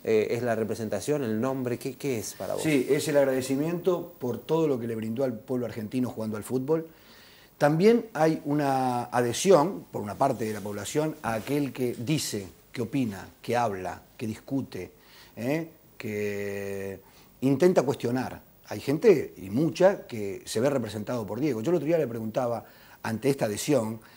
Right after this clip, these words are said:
Speaker 2: a partir de la declaración que hizo en el programa de ustedes, eh, si él no vislumbraba en su futuro un hecho político, ¿eh? Así como otros que desde el canto o desde el automovilismo se dedicaron a la política,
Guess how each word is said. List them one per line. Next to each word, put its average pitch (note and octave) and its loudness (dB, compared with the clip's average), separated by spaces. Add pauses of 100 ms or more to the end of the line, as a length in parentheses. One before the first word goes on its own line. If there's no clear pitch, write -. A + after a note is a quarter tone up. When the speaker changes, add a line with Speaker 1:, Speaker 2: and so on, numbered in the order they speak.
(260)
Speaker 2:
a G2+ -6
partir A#2+ 4
de D3 4
la B2+ 0
declaración A2 -2
que B2 -2
hizo A#2+ -2
en A2+ -6
el G2 -10
programa A2 -6
de G#2 -6
ustedes, G2+ -6 (400)
eh, G2+ -8 (460)
si D3 4
él F3 4
no F#3 2
vislumbraba D3 2
en C3 -2
su A2 -8
futuro C#3+ -2
un B2 -2
hecho B2+ -4
político, C3 -4 (480)
¿eh? D#3+ -2
Así - 2
como E3+ 8
otros D#3+ 4 (260)
que B2+ 2
desde A#2+ 0
el A2+ -4
canto E3 6
o A2+ -4
desde A2 -6
el G#2 -4
automovilismo A#2 0
se A#2+ -4
dedicaron C3+ 0
a B2+ 0
la A#2+ 0
política, B2 0